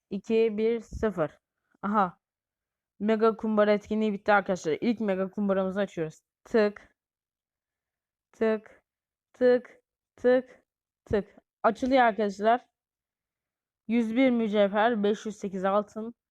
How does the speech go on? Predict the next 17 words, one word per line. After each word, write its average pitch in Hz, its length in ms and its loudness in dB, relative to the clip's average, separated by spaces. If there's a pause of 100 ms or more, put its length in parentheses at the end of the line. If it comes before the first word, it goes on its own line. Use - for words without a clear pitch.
(480)
iki - 260 -10
yüz. 202 200 -6 (260)
Oha! 233 720 4 (400)
Yirmi 370 420 4
tane 381 340 4
star 349 300 2
hediyesi 285 400 2
geldi 254 320 4
arkadaşlar. 202 840 0 (1200)
Yirmi 285 380 2
tane 311 340 2
star 277 360 0
hediyesi. 175 580 -6 (1900)
İlkinden 277 540 2
ender 269 340 2
çıktı - 300 0
arkadaşlar. 208 840 0